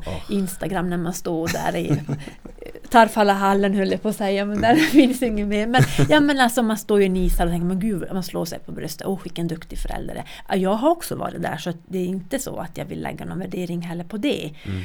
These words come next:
Speaker 2: För man, man tror att det är så det ska vara. Och det är klart att, att liksom hålla på med föreningsaktiviteter och sånt, det är ju svinviktigt för oss människor.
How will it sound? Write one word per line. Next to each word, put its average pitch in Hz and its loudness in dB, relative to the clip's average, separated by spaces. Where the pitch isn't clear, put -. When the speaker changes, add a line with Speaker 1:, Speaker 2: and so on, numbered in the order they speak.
Speaker 2:
För - -8
man, 262 0
man 262 -2
tror 254 0
att 226 -6
det 240 -4
är 233 -2
så 226 -4
det 220 -4
ska 254 8
vara. 269 2
Och 214 -2
det 202 -4
är 240 -2
klart 196 -8
att, 170 -10
att 185 -10
liksom 185 -8
hålla 180 -8
på 180 -8
med 180 -4
föreningsaktiviteter 180 -8
och - -14
sånt, 185 -8
det 214 -8
är - -6
ju 208 -6
svinviktigt 220 -4
för - -14
oss - -12
människor. 151 -10